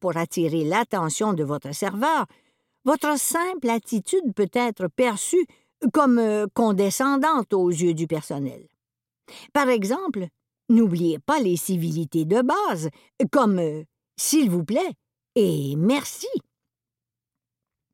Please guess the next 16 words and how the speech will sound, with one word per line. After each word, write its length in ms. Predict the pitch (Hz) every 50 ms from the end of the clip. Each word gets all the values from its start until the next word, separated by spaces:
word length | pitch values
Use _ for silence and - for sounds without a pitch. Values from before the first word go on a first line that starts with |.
| _ _ _ _ _ _ _ _ _ _ -
En 120 | 311 330 330
général, 720 | 311 330 311 277 247 220 240 254 311 370 349 254 220 208 - 233 233
comme 200 | - 262 247 233
le 140 | 226 208 185
dit 500 | 170 156 180 190 196 180 170 170 143 - _ -
Kalev 580 | 277 240 220 202 202 196 185 160 160 151 151 - _ _ _ -
Rudolph, 680 | 170 165 196 254 240 180 175 160 175 262 339 277 - 226 170 - _ _ _ _ _ _ _ -
rédacteur 580 | 240 196 208 196 180 170 151 - - 196 180 156
spécialisé 800 | - - 220 220 - - 196 175 160 160 165 156 196 262 269
dans 280 | 214 170 165 143 143 147
l'alimentation 1080 | 151 151 165 196 233 240 233 214 202 180 165 151 - 156 151 156 - - 214 247 - 277 _ _ _ _ _ _ _ _ -
et 320 | 269 240 226 208 190 185 175
l'art 320 | 180 202 240 277 254 208
de 140 | 180 190 190
vivre 580 | 180 151 165 185 226 311 415 285 214 202 190 175 _
pour 300 | - 196 196 185 175